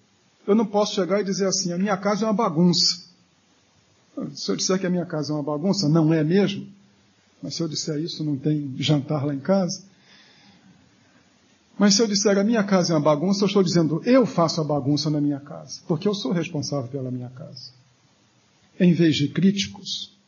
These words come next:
ou de alienados, em vez de desgarrados, nós colocamos o ombro embaixo da carga e fazemos a igreja crescer. Então eu quero desafiar você que é membro da Igreja Batista do Cambuí,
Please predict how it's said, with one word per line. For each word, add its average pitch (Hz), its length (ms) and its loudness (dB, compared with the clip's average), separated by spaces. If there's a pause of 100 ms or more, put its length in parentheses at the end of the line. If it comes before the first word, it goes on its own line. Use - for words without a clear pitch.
(640)
ou 160 120 2
de 151 100 0
alienados, 151 1000 -2 (720)
em 170 120 6
vez 160 220 4
de 151 100 0
desgarrados, 147 1120 -4 (1120)
nós 156 200 0
colocamos 151 680 0
o 143 80 0
ombro 147 580 -2
embaixo 143 460 -2
da 131 160 -8
carga 143 580 -8 (480)
e 165 80 -2
fazemos 147 600 0
a 139 80 -2
igreja 127 340 -4
crescer. - 480 -10 (1300)
Então 175 240 2
eu 220 100 2
quero 220 260 0
desafiar 196 600 -2
você 180 440 -2
que 170 120 -6
é 147 60 -4
membro 170 400 -4
da 160 120 -4
Igreja 156 360 -2
Batista 143 360 -4
do 151 120 -6
Cambuí, 151 540 -2